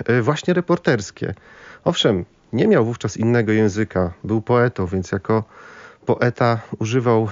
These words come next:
wierszy, używał metafor, środków stylistycznych i tak dalej, ale widać było, że miał w sobie taką żyłkę reporterską, co także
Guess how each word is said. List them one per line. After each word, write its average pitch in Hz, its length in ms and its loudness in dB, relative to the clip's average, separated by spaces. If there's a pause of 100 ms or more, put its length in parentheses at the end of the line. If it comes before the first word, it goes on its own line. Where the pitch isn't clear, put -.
wierszy, 120 460 0
używał 101 500 0 (460)
metafor, 113 540 0
środków 120 400 -2
stylistycznych 110 580 -6
i - 20 -20
tak 107 160 0
dalej, 107 300 2
ale 120 240 2 (440)
widać 139 340 0
było, 120 300 2
że 143 160 2
miał 151 280 2
w - 100 -10
sobie 135 320 0
taką 120 320 -4
żyłkę 139 300 -2
reporterską, 143 680 -2 (520)
co - 120 -6
także 185 420 2